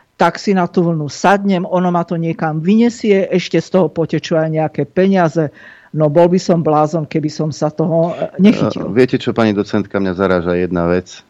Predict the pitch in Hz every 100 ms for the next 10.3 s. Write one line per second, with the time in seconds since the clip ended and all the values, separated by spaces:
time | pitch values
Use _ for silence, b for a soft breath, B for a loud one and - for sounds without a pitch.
0 | _ - 87 85 87 104 104 95 131 113
1 | - 90 92 92 85 - 82 - 90 92
2 | 87 92 90 98 - 78 80 85 85 95
3 | 110 B B B - - 117 98 90 87
4 | 87 90 87 90 90 - 85 - 85 82
5 | 85 80 85 82 82 80 78 80 80 85
6 | 85 85 80 82 80 85 - 101 117 _
7 | _ _ - 80 - 85 82 - 85 87
8 | 92 110 b b b _ 87 - 110 120
9 | 117 113 117 - 90 85 87 95 - 82
10 | 85 82